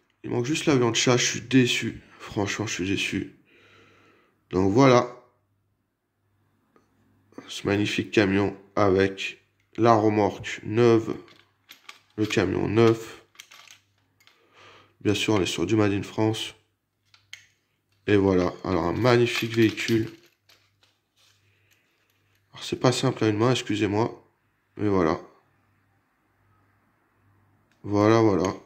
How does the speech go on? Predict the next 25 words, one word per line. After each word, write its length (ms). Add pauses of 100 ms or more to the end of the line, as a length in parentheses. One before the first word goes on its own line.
(1200)
Tac. 560 (1600)
Il 80
est 20
vraiment 300
très, 260
très 200
sympa, 500
ce 80
véhicule, 400
pour 200
la 120
fin 200
de 60
la 100
vidéo. 480 (680)
Je 260
chercherai, 640
bien 180
sûr, 380 (160)
l'avion 260
de 60
chasse 300
qui 120
va 120
dessus. 360